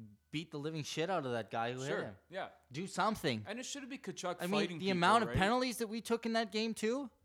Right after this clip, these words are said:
Speaker 2: Yeah.
Speaker 1: compared to the, the number that Anaheim took, just ridiculous. And, uh, like, we're, we're just,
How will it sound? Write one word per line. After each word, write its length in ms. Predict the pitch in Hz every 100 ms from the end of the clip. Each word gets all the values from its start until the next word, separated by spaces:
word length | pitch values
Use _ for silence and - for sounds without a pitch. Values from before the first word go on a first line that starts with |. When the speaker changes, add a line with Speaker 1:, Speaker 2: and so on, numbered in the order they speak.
| _ _ _ _
Speaker 2:
Yeah. 100 | - 90 -
Speaker 1:
compared 440 | 202 180 208 214
to 260 | 190 165 156
the, 220 | 170 175
the 100 | 156
number 240 | 170 190 196
that 120 | 165
Anaheim 460 | 156 180 196 208 208
took, 320 | 233 240 -
just 180 | 139 - _ _ 113 101 _ _ _ - - _ _ _ _
ridiculous. 720 | 120 107 160 - 117 95 - -
And, 180 | 127 143
uh, 920 | - _ _ _ _ _ _ _ -
like, 120 | 135 117
we're, 300 | 143 151 135 127
we're 120 | 147
just, 220 | 165 -